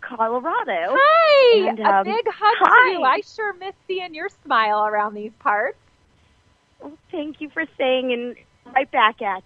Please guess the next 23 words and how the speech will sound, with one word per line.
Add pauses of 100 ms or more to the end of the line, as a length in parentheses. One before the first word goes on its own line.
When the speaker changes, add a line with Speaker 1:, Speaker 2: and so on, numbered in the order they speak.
Speaker 1:
you.
And
you're,
you're
awesome.
You're
doing
a
great
job
for
Karen.
She, (240)
she (240)
must
be
so
proud.
And, (240)
Speaker 2:
Well,
Speaker 1:
and
you,
Speaker 2:
thanks.